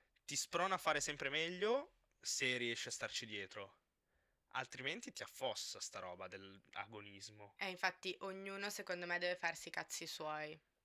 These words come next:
Speaker 1: Sì,
Speaker 2: Solo
Speaker 1: ah,
Speaker 2: che poi
Speaker 1: eh, allora te l'avevo già
Speaker 2: ti
Speaker 1: spiegata
Speaker 2: rubano
Speaker 1: sta
Speaker 2: il
Speaker 1: roba.
Speaker 2: posto dell'Erasmus.
Speaker 1: Ma n-,
Speaker 2: Io non posso. <laughs> Cioè,
Speaker 1: a
Speaker 2: è
Speaker 1: me
Speaker 2: quello.
Speaker 1: no, e a me no, perché io sono già in Erasmus. <laughs> A-,
Speaker 2: Pamplona.
Speaker 1: adesso vedete quando mi fa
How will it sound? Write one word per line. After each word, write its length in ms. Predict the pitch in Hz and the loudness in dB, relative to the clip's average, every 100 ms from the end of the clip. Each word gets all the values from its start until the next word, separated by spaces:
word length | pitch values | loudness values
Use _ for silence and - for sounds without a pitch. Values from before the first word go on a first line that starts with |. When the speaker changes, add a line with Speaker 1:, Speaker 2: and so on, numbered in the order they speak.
| _ _ | _ _
Speaker 1:
Sì, 200 | - - | -4 2
Speaker 2:
Solo 240 | 233 220 | 6 8
Speaker 1:
ah, 40 | - | 6
Speaker 2:
che 120 | - | 4
poi 280 | - 196 208 | 4 4 6
Speaker 1:
eh, 60 | 120 | 6
allora 300 | 123 120 120 | 6 4 4
te 100 | 127 | 4
l'avevo 160 | 127 | 6
già 80 | 135 | 4
Speaker 2:
ti 60 | - 247 | 6 8
Speaker 1:
spiegata 140 | 240 226 | 10 10
Speaker 2:
rubano 100 | 226 | 10
Speaker 1:
sta 20 | |
Speaker 2:
il 140 | 226 233 | 10 10
Speaker 1:
roba. 60 | |
Speaker 2:
posto 220 | 220 - 220 | 8 8 6
dell'Erasmus. 840 | 208 208 196 190 131 131 190 - | 10 12 12 12 8 6 4 6
Speaker 1:
Ma 80 | 196 | 6
n-, 80 | 208 - - - - | 4 -4 -4 -2 8
Speaker 2:
Io 140 | 262 233 | 10 10
non 220 | 214 247 - - | 4 0 0 0
posso. 280 | - - | 0 0
<laughs> 80 | 170 - - - - | -2 -4 -18 -20 -10
Cioè, 180 | - 214 - - - - - - | 4 4 2 -14 -8 -4 0 8
Speaker 1:
a 120 | 127 | 10
Speaker 2:
è 40 | - | 12
Speaker 1:
me 100 | 165 | 12
Speaker 2:
quello. 160 | 139 | 12
Speaker 1:
no, 160 | 143 - | 12 10
e 100 | 135 | 8
a 120 | 135 | 8
me 180 | 170 202 | 8 8
no, 280 | 165 185 - - - - 247 - | 10 8 6 -8 -16 -12 -10 2
perché 280 | 180 170 170 | 4 8 8
io 160 | 160 196 | 8 4
sono 240 | 170 160 | 4 6
già 160 | 180 196 | 8 10
in 80 | |
Erasmus. 640 | 202 185 151 - 247 - - - - | 10 10 8 4 -4 -4 -8 -18 -6
<laughs> 280 | - - - | -4 0 6
A-, 160 | 165 180 - 190 160 - - - - | 8 8 6 4 2 -6 -10 -2 2
Speaker 2:
Pamplona. 480 | 254 254 - 180 190 | 2 2 4 6 8
Speaker 1:
adesso 360 | 185 247 254 | 8 6 6
vedete 320 | 202 - - 190 | 4 4 4 6
quando 320 | 175 180 190 | 6 6 2
mi 100 | 180 | 2
fa 380 | 151 143 156 | 8 8 8